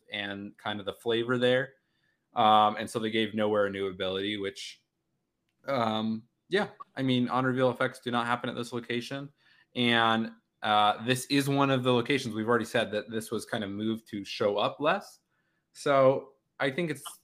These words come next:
good to have variety in the locations. This is a new ability, and it won't be showing up a ton. So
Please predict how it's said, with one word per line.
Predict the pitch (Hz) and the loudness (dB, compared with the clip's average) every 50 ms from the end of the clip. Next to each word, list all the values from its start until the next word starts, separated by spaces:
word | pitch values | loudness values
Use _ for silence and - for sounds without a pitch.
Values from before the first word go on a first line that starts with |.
| 131 | -4
good | 123 139 147 143 | -2 -2 0 2
to | 143 | 4
have | 143 143 135 | 4 4 4
variety | 135 131 127 135 143 143 147 | 4 4 4 4 4 2 0
in | 143 | -2
the | 143 139 | -4 -4
locations. | 139 135 139 143 135 135 - 147 147 131 | -4 -4 -4 -6 -6 -6 -8 -8 -6 -6
This | 123 113 113 | -8 -8 -6
is | 113 | -6
a | 113 113 | -4 -2
new | 117 120 123 | -2 -2 -2
ability, | 113 117 123 123 127 127 131 127 120 - | 0 2 2 2 4 2 0 -2 -2 -2
and | 101 107 113 117 | -4 -4 -4 -4
it | 113 - | -4 -6
won't | 113 110 117 113 - 90 113 | -8 -10 -10 -12 -12 -12 -10
be | 110 104 | -10 -10
showing | - - 120 117 117 117 | -6 -6 -6 -4 -4 -6
up | 113 117 | -8 -8
a | - | -10
ton. | - - 117 135 156 165 | -10 -8 -6 -6 -6 -8
So | - - 131 123 123 123 | -4 -2 -2 -2 -2 -4